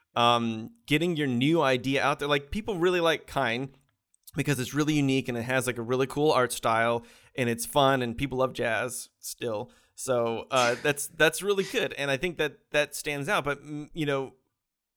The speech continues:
thinking about the future of your next games, you would also not wanna have to work as hard to maybe, like,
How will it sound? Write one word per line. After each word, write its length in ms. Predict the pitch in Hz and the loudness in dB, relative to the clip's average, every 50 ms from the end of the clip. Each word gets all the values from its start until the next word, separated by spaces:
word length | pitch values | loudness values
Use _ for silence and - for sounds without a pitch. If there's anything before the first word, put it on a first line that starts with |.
| _ _ _ _ _ - | _ _ _ _ _ -4
thinking 280 | 190 180 170 165 151 | -2 -2 -2 -2 -2
about 280 | 147 131 139 135 127 131 | -2 0 0 0 0 -2
the 80 | 117 | -8
future 560 | 107 - - 196 254 330 - - 151 143 135 131 | -12 -12 -10 -8 -8 -8 -6 -4 -4 -2 0 0
of 180 | 117 131 123 | 0 -2 -2
your 120 | 127 135 131 | -2 -4 -4
next 280 | 135 165 220 - - 156 | -2 -4 -6 -6 -10 -8
games, 460 | 156 127 123 123 127 131 127 123 - - _ _ _ _ _ _ | -6 -6 -4 -4 -4 -6 -6 -8 -12 -18 _ _ _ _ _ _
you 180 | _ 139 139 156 | _ -8 -4 -2
would 100 | 165 160 | 0 2
also 540 | 160 170 175 - 170 151 143 139 131 - - _ _ _ _ _ _ _ | 2 0 0 0 -2 -2 -2 -4 -6 -10 -16 _ _ _ _ _ _ _
not 240 | 147 139 151 156 | -4 -2 -2 0
wanna 200 | 160 160 147 139 | 0 0 0 0
have 180 | 135 156 151 - | 0 -2 -4 -4
to 80 | 151 135 | -4 -4
work 280 | 123 139 147 139 - | 0 0 0 0 0
as 200 | 131 131 120 - | -2 -2 -2 -2
hard 380 | - 160 156 147 139 131 123 117 | 0 2 2 4 2 2 0 -4
to 440 | - 147 135 131 127 127 127 120 120 - _ _ _ _ _ | -6 -4 -2 0 0 0 0 -2 -4 -8 _ _ _ _ _
maybe, 280 | 139 135 135 127 135 131 | -4 -4 -2 -2 0 0
like, 300 | 123 123 123 120 - | 2 0 0 -2 -6